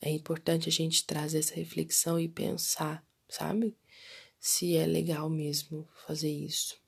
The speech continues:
Se até quando essa cultura do cancelamento, é,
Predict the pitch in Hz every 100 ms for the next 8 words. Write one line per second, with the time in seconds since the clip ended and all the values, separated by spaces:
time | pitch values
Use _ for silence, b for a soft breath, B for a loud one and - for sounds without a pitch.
0 | _ _ B B B B _ - - 170
1 | 165 165 160 - - _ _ - 156 -
2 | 165 - 175 180 196 170 156 156 165 165
3 | 170 165 170 165 160 - 160 160 160 160
4 | 165 160 156 160 160 - B B B B
5 | B _ - 170